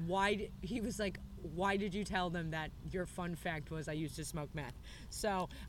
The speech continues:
I did tell these producers that was my fun fact. And then I had to, like, walk into a room and be like, "Hi, I'm Catherine." And, like, who knows who saw that fucking email?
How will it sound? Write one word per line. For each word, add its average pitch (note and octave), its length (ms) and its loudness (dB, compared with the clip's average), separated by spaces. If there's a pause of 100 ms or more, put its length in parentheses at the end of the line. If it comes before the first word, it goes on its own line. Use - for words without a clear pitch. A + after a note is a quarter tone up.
I G#3 100 4
did G#3 280 6
tell G3 160 2
these E3 160 0
producers D#3+ 420 -2
that D#3+ 160 2
was D3+ 100 -2
my D3+ 140 -2
fun D3 240 -4
fact. D3 380 0
And F3+ 120 0
then F#3 80 2
I F#3 100 2
had F3+ 160 0
to, F3 60 2
like, E3 200 2
walk E3 280 2
into F3 200 0
a D#3 60 0
room D#3 340 0
and E3 100 0
be G3 80 2
like, A3 260 2
"Hi, A4 380 6
I'm E4 100 2
Catherine." F4+ 540 6
And, F#3+ 160 0
like, G3+ 160 2
who C4 160 0
knows A3 340 4
who F3+ 140 2
saw F3 240 0
that D3+ 180 -2
fucking G3 320 0
email? D#3+ 400 -2